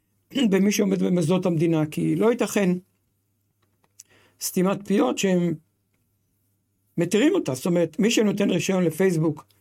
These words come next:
לעבוד כאן, או לכל רשת אחרת, <clears throat> צריך להיות זה שקובע לה את החוקים, מתי סותמים למישהו את הפה ומתי לא.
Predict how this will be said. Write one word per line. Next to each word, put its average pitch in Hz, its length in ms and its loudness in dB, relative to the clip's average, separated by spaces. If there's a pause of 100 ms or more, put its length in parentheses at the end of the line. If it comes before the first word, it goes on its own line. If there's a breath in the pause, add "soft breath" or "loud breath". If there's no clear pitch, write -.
(520)
לעבוד 165 420 0
כאן, 135 180 -4 (200)
או 175 60 2
לכל 233 280 0
רשת 196 320 -2
אחרת, 180 480 -2 (840 loud breath)
<clears throat> 214 360 2
צריך 180 140 -2
להיות 190 160 0 (100)
זה 190 160 2
שקובע 202 380 0
לה 214 60 0
את 202 120 -6
החוקים, 247 540 0 (1800 loud breath)
מתי 202 300 0
סותמים 202 460 0
למישהו 190 300 0
את 175 80 -2
הפה 165 200 -2
ומתי 165 440 0
לא. 202 220 2